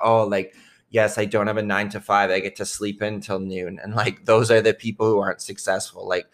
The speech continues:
I traded in my nine A M start time to basically have my brain turn on at six A M every morning and be like, "I can't wait to open the laptop and just start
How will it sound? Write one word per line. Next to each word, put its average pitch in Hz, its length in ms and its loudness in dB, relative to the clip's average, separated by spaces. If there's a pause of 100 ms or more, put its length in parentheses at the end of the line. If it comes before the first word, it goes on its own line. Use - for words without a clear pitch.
(400)
I 98 120 0
traded 110 400 4
in 107 160 4
my 98 160 0
nine 98 300 -2
A 101 100 -2
M 95 140 -6
start 92 400 -2
time 117 280 0
to 113 80 -4
basically 101 520 -2
have 92 160 2
my 95 160 -2
brain 90 480 -6
turn 104 220 0
on 110 200 4
at 107 160 0
six - 320 -4
A 104 140 6
M 104 120 2
every 104 220 0
morning 107 400 2
and 95 140 -6
be 95 140 -8
like, 90 280 -2 (240)
"I - 40 -20
can't 107 300 -4
wait 95 280 2
to 104 180 4
open 98 360 -2
the 98 100 -2
laptop 92 760 0
and 104 160 -8
just 101 240 -6
start 104 380 0